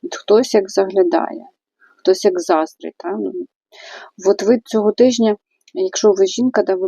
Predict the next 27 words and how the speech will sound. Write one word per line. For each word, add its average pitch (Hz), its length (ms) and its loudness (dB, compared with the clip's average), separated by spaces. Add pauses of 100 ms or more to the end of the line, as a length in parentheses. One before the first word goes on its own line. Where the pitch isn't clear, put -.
будете 190 500 0
блістати, 208 560 0 (180)
і 202 60 -20
хтось 240 340 -8
буде 190 200 -4
вам 190 220 0
заздрити. 349 640 -6 (680)
Ну, 214 320 4
і 185 80 2
якщо 208 300 0
ви 196 100 -6
самотні, 226 680 0 (560)
е, 190 240 2
то 180 140 0
ви 196 160 0
можете 208 420 2
зустріти 190 420 -4
цього 175 320 0
тижня, 202 680 2
ну, 254 160 -2 (240)
по 226 80 -20
крайній 208 280 2
мірі, 202 160 0
на 202 140 4
короткий 220 480 2
роман, 202 400 4
так 190 180 -4